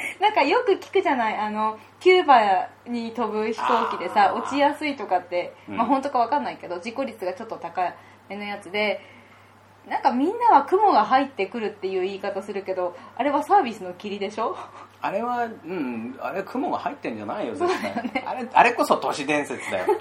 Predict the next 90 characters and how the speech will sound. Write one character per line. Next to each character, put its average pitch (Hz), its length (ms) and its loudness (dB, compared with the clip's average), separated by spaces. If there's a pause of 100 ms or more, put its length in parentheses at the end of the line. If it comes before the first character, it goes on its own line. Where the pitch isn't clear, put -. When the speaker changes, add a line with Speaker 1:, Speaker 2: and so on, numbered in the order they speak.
(200)
Speaker 1:
<laughs> - 340 -20
Speaker 2:
し - 40 -8
か 196 140 8
し、 156 100 -2
あ 139 140 0
の、 139 120 0
カ 240 180 6
ン 247 100 0
ク 247 160 -10
ン 240 140 -2
ハ 226 160 6
バ 220 100 4
ナ 139 160 0
の 123 380 2
や 123 140 -4
つ - 160 -12
は 120 240 2
事 104 120 -10
故 220 140 -4
率 - 180 -4
高 - 220 -4
く 165 100 -6
な 185 140 -2
い - 60 -8
か 98 100 -6
ら、 95 60 -10
う - 20 -18
ん。 - 40 -20
結 - 220 -16
構 156 140 -6
昔 110 280 -8
に 98 120 -8
事 101 80 -14
故 110 80 -8
っ 104 100 -10
た - 80 -10
っ - 40 -10 (100)
き 104 80 -16
り 101 80 -10
だ - 80 -12
も - 60 -18
ん。 - 20 -20 (260)
Speaker 1:
そ 320 200 -4
う 311 40 -2
い 320 160 -2
う 320 40 -6
飛 311 100 -14
行 320 160 -2
機 269 100 -8
乗 226 120 -4
っ 226 60 -12
て 277 140 -2
る 277 120 -2
と 302 140 0
み 240 120 -4
ん 226 40 -8
な 214 80 -6
着 226 260 -4
陸 220 220 -6
の 214 80 -6
時 208 220 -6
に、 208 340 -8
う 233 100 -8
わ 294 440 0
ー 277 40 0
っ - 40 -14
て 240 60 -6
拍 220 140 -4
手 - 120 -18
す 196 180 -8
る 190 60 -6
っ 196 40 -10
て 151 80 -12
い 110 160 -2
う 101 40 -6
じ 107 60 -6
ゃ - 20 -6
な 98 160 -8
い？ - 20 -10
Speaker 2:
う 101 40 -8
ん - 20 -8
う 98 40 -8
ん - 20 -8
う 90 40 -14
ん - 20 -16 (2000)
う 185 60 -12
ん - 0 -
う - 0 -
ん。 277 120 -6
Speaker 1:
ど - 20 -12